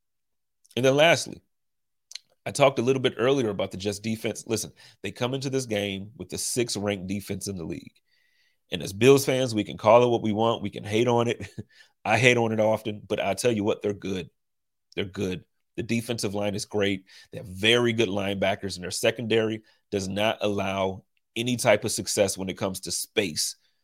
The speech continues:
separation. And last game that we played against them, Stefon Diggs seemed to be the only guy that really was able to do much against them.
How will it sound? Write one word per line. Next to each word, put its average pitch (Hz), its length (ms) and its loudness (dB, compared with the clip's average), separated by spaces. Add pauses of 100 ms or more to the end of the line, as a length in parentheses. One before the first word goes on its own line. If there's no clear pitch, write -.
separation. 101 800 0 (2250)
And 98 120 -8
last 139 320 4
game 98 380 -2 (120)
that 98 120 0
we 98 80 -2
played 104 220 0
against 95 300 -6
them, 90 160 -8 (420)
Stefon 120 440 6
Diggs 113 420 4 (280)
seemed 131 340 0
to 131 80 0
be 117 140 0
the 110 160 0
only 117 200 0
guy 110 200 4
that 101 180 0
really 113 200 0
was 101 200 -2
able 104 200 2
to 95 60 -4
do 107 180 -4
much 104 260 -2
against 107 340 -4
them. - 120 -18